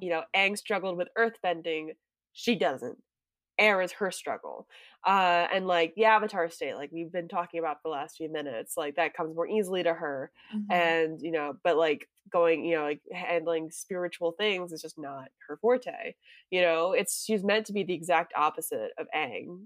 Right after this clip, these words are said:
Speaker 1: So, you know, like, maybe that kind of explains also just, you know, just
Speaker 2: Yeah.
Speaker 1: story-wise, maybe not lore-wise, but definitely sto-, like, uh,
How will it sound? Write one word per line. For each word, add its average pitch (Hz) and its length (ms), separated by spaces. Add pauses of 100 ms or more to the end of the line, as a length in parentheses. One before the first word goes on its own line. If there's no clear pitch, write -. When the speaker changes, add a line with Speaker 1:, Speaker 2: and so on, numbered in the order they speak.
(100)
Speaker 1:
So, 160 340
you 170 120
know, 165 80
like, 160 160
maybe 170 320
that 139 300
kind 160 140
of 147 60
explains 147 440
also 135 320
just, - 300 (120)
you 175 160 (240)
know, 160 220
just 170 180
Speaker 2:
Yeah. - 60 (460)
Speaker 1:
story-wise, 160 760
maybe 196 180
not 220 240
lore-wise, 196 840
but 170 140
definitely 180 360
sto-, - 200
like, 160 180
uh, 151 200